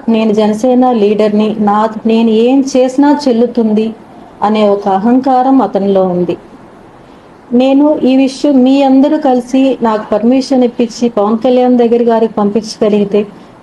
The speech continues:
నా దగ్గర ఉండే సాక్ష్యాలన్నీ కూడా నేను ఆయనకి చూపించి నాకు న్యాయం జరిగేలాగా నేను పోరాడతాను.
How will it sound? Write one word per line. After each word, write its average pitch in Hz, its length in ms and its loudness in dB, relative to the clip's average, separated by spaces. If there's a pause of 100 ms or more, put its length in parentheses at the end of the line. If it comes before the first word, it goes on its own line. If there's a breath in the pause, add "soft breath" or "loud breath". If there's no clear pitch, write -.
నా 220 180 0
దగ్గర 262 300 0
ఉండే 269 160 4
సాక్ష్యాలన్నీ 247 760 0
కూడా 247 280 0
నేను 214 240 0
ఆయనకి 202 320 -2
చూపించి 226 640 -2
నాకు 208 200 0
న్యాయం 196 300 0
జరిగేలాగా 208 640 0
నేను 202 200 -2
పోరాడతాను. 190 640 -2